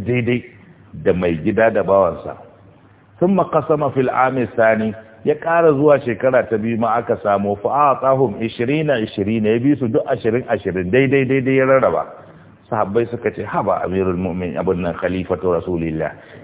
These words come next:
Ya za a yi waɗannan da baiwa da mai abun nan ɗin ta?" Zai ce, "To duniya ce, menene dan am-, menene duniyan nan? Ku bari ku je lahira can ne fa fifiko yake."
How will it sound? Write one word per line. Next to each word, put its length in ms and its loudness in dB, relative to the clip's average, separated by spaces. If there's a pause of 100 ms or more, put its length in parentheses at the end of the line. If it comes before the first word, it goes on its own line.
(140)
Ya 240 0
za 240 2
a 40 4
yi 60 4
waɗannan 560 2
da 100 2
baiwa 540 4
da 120 -2
mai 280 -4
abun 220 0
nan 140 -2
ɗin 160 -2
ta?" 100 -4
Zai 180 -4
ce, 220 -10
"To 160 -6
duniya 500 -2
ce, 140 -2
menene 480 0
dan 160 2
am-, 240 -2
menene 480 0
duniyan 480 -4
nan? 40 -16 (460)
Ku 140 -14
bari 320 2
ku 140 -2
je 180 0
lahira 460 2
can 140 -2
ne 100 -2
fa 100 -4 (240)
fifiko 400 -4
yake." 280 -6